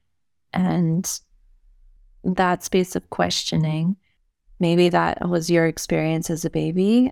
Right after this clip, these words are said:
Um, it's coming from actually an experience of disconnection, of a trauma or an active separation. We'll talk about it in a minute, maybe. But speaking as a mother,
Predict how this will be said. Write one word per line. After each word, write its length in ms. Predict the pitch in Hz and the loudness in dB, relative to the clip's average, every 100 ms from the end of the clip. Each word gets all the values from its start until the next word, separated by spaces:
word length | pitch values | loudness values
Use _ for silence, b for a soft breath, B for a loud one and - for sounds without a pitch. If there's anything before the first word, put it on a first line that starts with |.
| - | -2
Um, 400 | 175 170 170 175 | -2 0 0 -2
it's 160 | - - | -4 -6
coming 360 | - 214 220 214 | -2 4 6 4
from 320 | - 180 175 | 2 2 2
actually 540 | 165 - - 160 156 | 0 -4 -4 -2 0
an 120 | 156 | 0
experience 960 | 156 - - 170 160 160 156 147 147 - - | -2 -6 -6 -2 0 0 0 -2 -2 -4 -6
of 220 | 151 160 | -4 -4
disconnection, 880 | - - - - - - - 175 185 _ _ - | -6 -6 -6 -6 -6 -8 -4 -4 -6 _ _ -4
of 160 | 160 | -2
a 180 | 160 156 | -2 -2
trauma 600 | 156 - 156 151 - 185 196 _ - | -4 -2 0 0 -4 -6 -8 _ -6
or 480 | 156 151 151 147 - | -4 -2 -2 -4 -4
an 520 | - 143 143 - - - | -6 -4 -4 -6 -6 -10
active 340 | - 156 - - | -10 -10 -8 -8
separation. 880 | - 147 - - - - - - 180 _ _ _ - | -4 -4 -4 -6 -4 -4 -4 -4 -6 _ _ _ -2
We'll 120 | 175 | -2
talk 280 | - 143 - | -2 -6 -6
about 280 | - - | -6 -4
it 120 | - - | -6 -4
in 120 | 180 | -4
a 40 | |
minute, 340 | 175 165 160 - | -2 -2 -4 -4
maybe. 420 | 160 151 180 - - _ - | -4 -4 -6 -8 -18 _ -2
But 160 | 226 | -2
speaking 400 | - 240 220 254 | 2 0 2 4
as 200 | 277 269 | 4 4
a 60 | 240 | 2
mother, 460 | 185 - 151 180 | 0 0 -2 -4